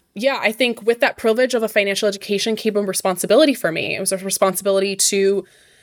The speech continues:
not only, you know, work to build my own wealth and build my own financial understanding, but to share this information with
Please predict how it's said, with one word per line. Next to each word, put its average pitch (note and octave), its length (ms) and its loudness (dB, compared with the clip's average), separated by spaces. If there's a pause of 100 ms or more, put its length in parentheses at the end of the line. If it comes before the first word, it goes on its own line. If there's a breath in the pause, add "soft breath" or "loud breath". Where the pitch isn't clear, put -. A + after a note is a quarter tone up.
(100)
not G#3+ 260 4
only, G3+ 360 0
you G3 160 -2
know, F3+ 340 -2 (120)
work G3+ 720 0
to F#3 640 0 (360)
build G3+ 380 4
my F#3+ 240 2
own A3 220 4
wealth F#3 340 2
and G3+ 160 0
build F#3 240 2
my F3 180 -4
own F#3+ 360 -2
financial F3+ 440 -2
understanding, F#3 720 0
but F#3 140 -4
to F#3+ 100 -2
share G3 240 4
this F#3 140 -2
information F3 680 -2
with E3 380 -4